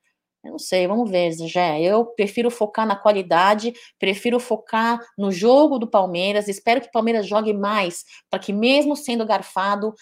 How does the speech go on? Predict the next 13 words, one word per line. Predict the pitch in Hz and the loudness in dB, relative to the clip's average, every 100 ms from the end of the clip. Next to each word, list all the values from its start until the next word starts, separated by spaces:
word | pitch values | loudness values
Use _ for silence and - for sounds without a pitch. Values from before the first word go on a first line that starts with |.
| _ | _
não | 214 254 | -2 -2
interfira | 269 277 214 - 220 220 | 0 -2 -4 -6 -2 -2
em | |
seu | 214 208 | -4 -6
placar, | 208 190 180 180 180 185 _ _ | -6 -10 -4 0 0 -2 _ _
não | 214 180 | -10 -10
interfira | - 226 226 196 | -8 -10 -6 -8
no | 190 | -6
resultado | 190 185 202 170 170 | -6 -6 -4 -4 -2
da | 175 | -4
noite | 170 160 | -6 -10
de | - | -8
amanhã. | 170 185 190 147 | -8 -6 -10 -10